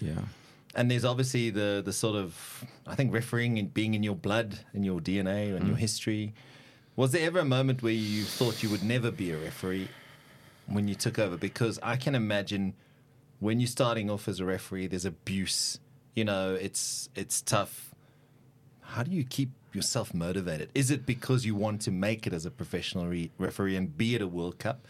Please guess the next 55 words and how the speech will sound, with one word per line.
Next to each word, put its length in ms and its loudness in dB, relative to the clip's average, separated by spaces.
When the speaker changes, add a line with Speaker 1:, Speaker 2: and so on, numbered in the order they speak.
Speaker 2:
Because 260 2
it 140 -2
can 200 4
be 100 4
daunting, 400 0
and 80 2
I, 140 0
and 280 0
I 40 -2
suppose 220 2
it's 140 2
a 40 2
conversation 760 2
we 120 0
can 180 0
also 220 2
have. 260 -2
That 240 0
barrier 340 2
to 140 -4
entry 260 0
for 180 0
a 40 2
lot 180 0
of 100 -6
referees 440 -2
is 120 0
the 120 0
abuse 380 0
they 140 -4
get, 200 -10
not 180 0
just 220 -6
in 80 -4
South 200 -2
Africa, 380 -2
but 120 -20
the 80 -4
U 180 4
K, 360 0
all 220 2
over 160 2
the 80 0
world. 480 0
It 120 -6
seems 240 0
to 60 -8
be 80 2
getting 300 0
worse, 360 0
even 200 6
at 120 0
the 60 0
lower 340 4
levels. 500 -6